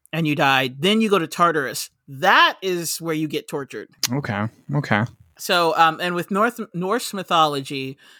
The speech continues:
Speaker 1: they have different, it's like that, where it's like, there are different, like, rooms, or, like, or not rooms, but, like, different versions of an afterlife.
Speaker 2: Mm-hmm.
Speaker 1: So, like,
Speaker 2: Okay.
Speaker 1: if you're, if you're a warrior, you go to Valhalla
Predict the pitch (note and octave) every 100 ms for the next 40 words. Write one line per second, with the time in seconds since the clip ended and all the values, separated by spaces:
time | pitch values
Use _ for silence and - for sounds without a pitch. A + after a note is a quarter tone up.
0 | _ G3 G3+ G#3 G3+ D3+ G#3 - G3+ F#3
1 | F#3+ - G3+ - F3+ D3+ D#3 D#3 E3 D3+
2 | F3 D#3+ F3+ - F#3+ E3 C#3+ C#3+ - -
3 | _ _ D3+ E3+ E3 C#3+ C3 B2+ - D3+
4 | D3+ F3 G3 C#3 D3 D3 D3 - D3 D3+
5 | F3 F3 D3+ - _ _ _ _ F3 F#3
6 | E3 F3 D#3+ D#3 D3 B2+ C#3+ C3 - B2
7 | F2+ - - - - C3+ B2 A2 - _
8 | _ _ - - F#3+ E3+ D#3+ D3 B2+ F3+
9 | - _ _ F#3+ A3+ A3 G#3 - G3 A#3+
10 | A3 E3+ G#3 B3+ A3+ F#3+ F3+ E3 F#3+ E3+
11 | E3+ E3 E3 E3+ E3+ D3+ C#3 D#3+